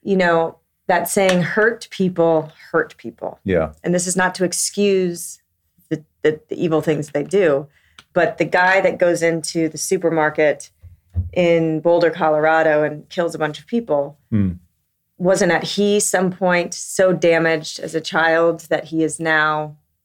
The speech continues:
Speaker 1: cultivated in this anger and hatred and, and separateness and this illusion?
Speaker 2: Yeah.
Speaker 1: How do we forgive people like that? How do we listen with love to people like that? I'm just, I'm just trying to understand, like, forgiveness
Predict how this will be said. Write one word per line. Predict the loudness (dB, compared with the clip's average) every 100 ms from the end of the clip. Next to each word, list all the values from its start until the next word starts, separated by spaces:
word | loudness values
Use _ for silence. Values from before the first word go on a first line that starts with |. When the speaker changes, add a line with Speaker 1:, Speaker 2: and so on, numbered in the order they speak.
| _ _ _ _ _ _ -4
Speaker 1:
cultivated | -2 0 0 2 2 0
in | 0 0
this | -2 -4 -10 -6
anger | -2 0 2
and | 0
hatred | -2 -4 -2 -2
and, | -4 -14 -20 -12
and | -10
separateness | -4 -4 -2 -4 -4 -12
and | -14
this | -10 -4
illusion? | -2 -2 -2 -6 -6 _ -4
Speaker 2:
Yeah. | 0 2
Speaker 1:
How | 2
do | 2
we | 2 0
forgive | -4 -4 -2 -4 -6
people | -12 -6
like | -6 -4
that? | -4
How | -2 0
do | 0
we | 0
listen | -2 -4 -4 -8
with | -8
love | -2 0 -2 -6
to | -12
people | -10 -6
like | -6 -4
that? | -2 -2 -2 -14 _ _ _ _ _ -4
I'm | 0 2
just, | 2
I'm | 2 0
just | -2 0
trying | 2
to | 2 2
understand, | 2 0 0 0 2 2 2
like, | 0 -2 -8 _ _ _
forgiveness | -4 -2 0 0 0 -2 -6 -6 -10 -10 -12